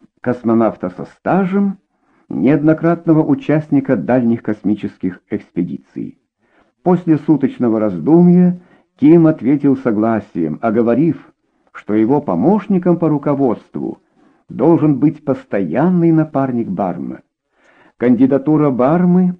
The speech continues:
не вызывала ни у кого ни малейших сомнений, но Барма неожиданно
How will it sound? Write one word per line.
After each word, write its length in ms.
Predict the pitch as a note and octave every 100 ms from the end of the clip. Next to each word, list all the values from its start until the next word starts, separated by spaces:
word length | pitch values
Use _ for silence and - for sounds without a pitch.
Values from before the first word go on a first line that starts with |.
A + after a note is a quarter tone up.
| _ -
не 180 | F2 C3
вызывала 520 | C3+ A#2 A#2+ B2+ A#2+
ни 120 | A2+
у 80 | A2
кого 260 | A#2 G#2+ G#2
ни 100 | G2
малейших 520 | F#2+ F#2+ F2 E2+ -
сомнений, 680 | - C2+ C#2 E3 D#3+ D3+ D3 - -
но 260 | A2+ C3 C#3
Барма 520 | A2 F#3 G#3+ F3+ A#2+
неожиданно 880 | A#2 A#2+ B2 D#3+ E3 D#3+ D#3 D3 D3